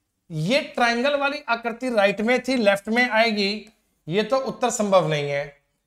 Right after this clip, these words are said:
इसके बाद दोस्तों ये जो दोनों वी के साइन थे, देखो ये वैसे सेम बनेंगे,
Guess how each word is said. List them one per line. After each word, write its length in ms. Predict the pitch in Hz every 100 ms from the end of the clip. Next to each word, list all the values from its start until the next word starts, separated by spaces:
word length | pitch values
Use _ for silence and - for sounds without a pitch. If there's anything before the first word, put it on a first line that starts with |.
| _ _ _ -
इसके 260 | 214 - 285
बाद 200 | 262 277
दोस्तों 320 | 262 247 285
ये 180 | 262 226
जो 120 | 233 247
दोनों 300 | 208 233 247
वी 280 | 175 196 214
के 180 | 294 294
साइन 320 | 247 240 240
थे, 80 | 240
देखो 180 | 247
ये 140 | 254 240
वैसे 240 | 226 202
सेम 320 | 220 226 240 226
बनेंगे, 380 | 247 254 208